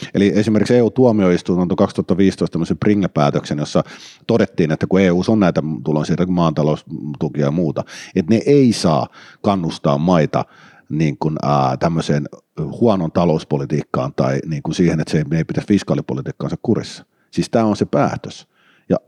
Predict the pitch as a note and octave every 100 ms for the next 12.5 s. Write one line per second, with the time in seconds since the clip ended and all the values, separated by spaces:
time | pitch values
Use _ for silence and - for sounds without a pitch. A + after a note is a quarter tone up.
0 | - G#2+ A#2+ - - C3 C3 A#2+ G#2 G#2
1 | A2+ A2 G2+ F#2 F#2 F2 G2+ F#2 G#2+ G#2+
2 | F2+ - - D#2+ F2+ E2 C#2+ D2 F#2+ G2
3 | - - - - _ _ - A2+ B2+ A#2
4 | A2+ G#2+ G2+ - G#2+ G#2+ D#3+ C#3+ F#2+ B1+
5 | - D#2+ C2+ C2 - - - _ _ _
6 | _ _ - F2 C#2+ - D#2 - - _
7 | _ - - G2+ F2+ E2+ F2+ F#2+ E2 -
8 | - - - - G#2+ G2 - - D#2+ D#2+
9 | - E2+ F2 D#2+ D#2 - - - - -
10 | F#2 F2+ D#2 D2+ C2+ C2 C#2+ - F2 -
11 | D2 C#2 C2+ D2 C#2 - B1+ D2+ C#2 -
12 | G2+ - C2 D#2+